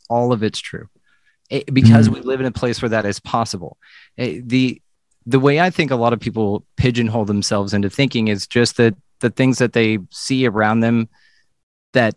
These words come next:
Speaker 1: conflict with ideas that they've been told their whole life from established figures in the Matrix or the government or whatever, uh, then they, they follow that to the letter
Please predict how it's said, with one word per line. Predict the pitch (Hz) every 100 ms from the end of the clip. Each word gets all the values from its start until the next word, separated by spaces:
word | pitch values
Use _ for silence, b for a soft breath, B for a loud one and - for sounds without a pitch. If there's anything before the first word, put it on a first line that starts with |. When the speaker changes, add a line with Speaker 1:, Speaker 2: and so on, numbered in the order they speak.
| -
Speaker 1:
conflict | - 117 - 127 143 -
with | 123 -
ideas | 120 110 113 113 107
that | 101
they've | 107
been | 98 98
told | - - 160 151
their | 107 101
whole | 107 98
life | 90 78 -
from | - 113 104 101 -
established | 110 - 101 120 -
figures | - 147 - 107 104 - -
in | 123
the | 123
Matrix | 113 123 - 104 -
or | 95 92 90
the | 107
government | 117 120 107 104
or |
whatever, | 101 110 110 101 - b b
uh, | - 117 117
then | 110 127
they, | 123 131
they | 110 113
follow | 117 - 131 147
that | 135 117
to | 127
the | 113
letter | 123 131